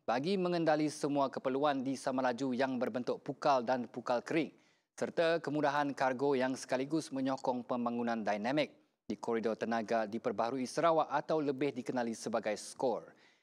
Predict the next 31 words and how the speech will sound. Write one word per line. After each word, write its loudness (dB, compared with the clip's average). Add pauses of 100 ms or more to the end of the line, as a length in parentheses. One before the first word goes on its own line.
(260)
Dan 0
menurut 4
Ketua 6
Pegawai 6
Eksekutif -2
Kumpulan 0
Bintulu 0
Port 0
Holdings 0
Berhad, 0
B -2
P -2
H -4
B, 0 (320)
Datuk 0
Muhammad 0
Medan 0
Abdullah, 2 (480)
pelabuhan 6
ini 0
juga 4
berperanan 2
penting 0
sebagai 0
penghubung 0
kukuh 0
antara 0
wilayah 4
di 0
seluruh 0
dunia 0